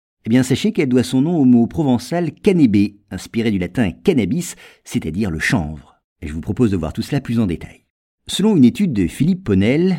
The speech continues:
un paléo-entomologiste, la Canebière aurait accueilli des plants de chanvre pendant près de trois siècles, entre le quatorzième et le dix-septième. Pourquoi du chanvre ?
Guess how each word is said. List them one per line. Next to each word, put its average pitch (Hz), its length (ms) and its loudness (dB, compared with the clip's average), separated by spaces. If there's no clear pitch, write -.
un 76 160 -8
paléo-entomologiste, 113 1500 0
la 135 200 -4
Canebière 175 720 0
aurait 120 240 0
accueilli 135 320 -2
des - 140 -2
plants 202 240 -2
de - 80 0
chanvre 202 420 -4
pendant 147 240 2
près 226 160 -2
de 170 80 0
trois 156 320 -2
siècles, - 560 -14
entre 80 220 -10
le 64 80 -12
quatorzième 127 600 -2
et 101 60 -4
le 80 80 -4
dix-septième. - 500 -8
Pourquoi 123 220 0
du 117 100 2
chanvre ? 196 480 -2